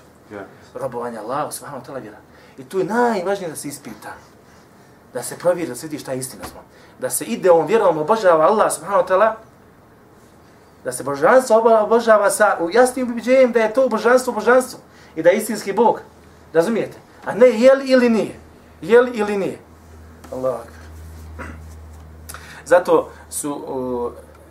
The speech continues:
Speaker 2: složila se riječ vjerovjesnika i poslanika na ovoj stvari, da je vjera u Allahu subhanahu wa ta'ala jednoću najvažnija stvar. I poziv poslanika, prva stvar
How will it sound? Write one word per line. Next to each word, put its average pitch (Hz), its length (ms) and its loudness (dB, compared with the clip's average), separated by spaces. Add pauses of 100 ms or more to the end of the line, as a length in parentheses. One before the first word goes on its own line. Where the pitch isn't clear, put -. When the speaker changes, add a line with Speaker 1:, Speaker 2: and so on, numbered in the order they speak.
(260)
Speaker 2:
složila 156 380 0
se 135 140 -8
riječ 120 400 -8
vjerovjesnika 123 600 -8
i 113 60 -12
poslanika 120 540 -12 (600)
na 135 140 -2
ovoj 127 140 2
stvari, 127 300 -6 (460)
da 127 80 -2
je 127 60 -2
vjera 143 260 0
u 123 60 2
Allahu 131 340 -2
subhanahu 135 320 -8
wa 127 40 -16
ta'ala 127 120 -6
jednoću 135 320 -10
najvažnija 131 480 -4
stvar. 117 260 -8 (800)
I 131 80 -14
poziv 160 360 -2
poslanika, 151 580 -6
prva 160 300 -2
stvar 147 320 -2